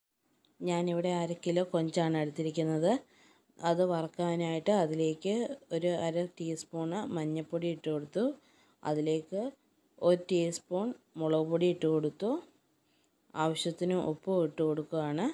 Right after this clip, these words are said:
ഇനി ഇത് നമുക്ക് നന്നായിട്ടൊന്ന് മിക്സ് ചെയ്ത് കൊടുക്കണം. നന്നായിട്ട് മിക്സ് ചെയ്ത് കൊടുത്തതിന് ശേഷം നമുക്കിതൊരു അഞ്ച് മിനിറ്റ് എങ്ങാനും മാറ്റി വയ്ക്കണം.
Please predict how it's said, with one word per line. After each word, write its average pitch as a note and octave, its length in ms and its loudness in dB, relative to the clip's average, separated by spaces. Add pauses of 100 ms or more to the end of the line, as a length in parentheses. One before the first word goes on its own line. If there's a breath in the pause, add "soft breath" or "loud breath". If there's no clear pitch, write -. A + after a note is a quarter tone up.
(320)
ഇനി F#3+ 120 -6
ഇത് F3 160 0
നമുക്ക് F3 600 -4 (560)
നന്നായിട്ടൊന്ന് E3+ 1000 -2
മിക്സ് - 280 -8
ചെയ്ത് F3 240 2
കൊടുക്കണം. D#3+ 680 -2 (1800 soft breath)
നന്നായിട്ട് E3 640 -2
മിക്സ് F3 340 -2
ചെയ്ത് E3+ 320 4
കൊടുത്തതിന് D#3+ 420 -2
ശേഷം E3 580 0 (640 soft breath)
നമുക്കിതൊരു F3+ 840 2 (220)
അഞ്ച് E3 600 0
മിനിറ്റ് D#3+ 380 -4
എങ്ങാനും E3 420 0
മാറ്റി D#3+ 320 -2
വയ്ക്കണം. D#3 440 -2